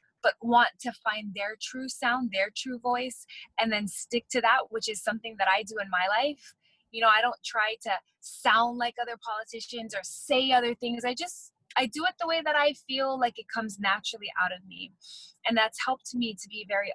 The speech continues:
authentic. It's helped me to just be me. And even though some people feel like that's not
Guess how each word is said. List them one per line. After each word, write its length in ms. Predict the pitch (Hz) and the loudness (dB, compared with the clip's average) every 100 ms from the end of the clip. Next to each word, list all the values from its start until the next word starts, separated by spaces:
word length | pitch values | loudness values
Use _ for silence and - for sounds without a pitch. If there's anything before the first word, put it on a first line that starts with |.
| - | -8
authentic. 460 | 180 220 233 208 190 | -6 -2 -2 -4 -10
It's 160 | 202 - | -10 -4
helped 180 | - 226 | -4 -4
me 120 | 214 | -8
to 80 | 185 | -8
just 300 | 190 208 - | -8 -8 -10
be 180 | - 208 | -14 -14
me. 420 | 190 226 247 113 - - - - - | -10 -6 -6 -6 -14 -20 -20 -20 -2
And 100 | 226 | 2
even 240 | 240 254 240 | 4 4 6
though 160 | 233 | 4
some 240 | 226 233 226 | 4 -2 -2
people 440 | - 226 226 208 - | -6 -4 -4 -4 -4
feel 200 | 214 214 | -2 2
like 180 | 208 202 | 2 2
that's 260 | 196 202 - | 0 0 0
not 280 | 208 196 | 4 4